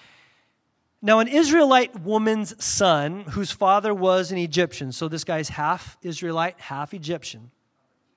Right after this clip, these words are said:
"He went out among the people of Israel, and the Israelite's woman's son and a man of Israel fought in the camp. And the Israelite woman's son blasphemed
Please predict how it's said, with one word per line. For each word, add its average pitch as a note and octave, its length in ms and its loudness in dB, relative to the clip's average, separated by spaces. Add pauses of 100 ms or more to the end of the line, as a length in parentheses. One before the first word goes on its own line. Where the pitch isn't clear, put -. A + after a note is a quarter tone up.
(160)
"He D#3+ 100 -4
went G#3 220 0
out A3+ 300 4 (420)
among F#3 320 0
the B3 60 0
people A#3 340 -2
of G3+ 80 0
Israel, D3+ 480 0
and F3 180 -4
the G3 120 -6
Israelite's A3 500 2
woman's F#3 460 -4
son E3+ 580 -2 (320)
and E3+ 140 0
a - 20 0
man G#3 320 2
of F3 100 0
Israel E3 520 0 (320)
fought - 720 -2 (200)
in E3+ 120 -4
the E3 80 0
camp. D3+ 520 -4 (520)
And D3+ 100 -6
the F3 80 -2
Israelite A3+ 580 4
woman's G3+ 380 0
son F3 380 -2
blasphemed A3 1160 0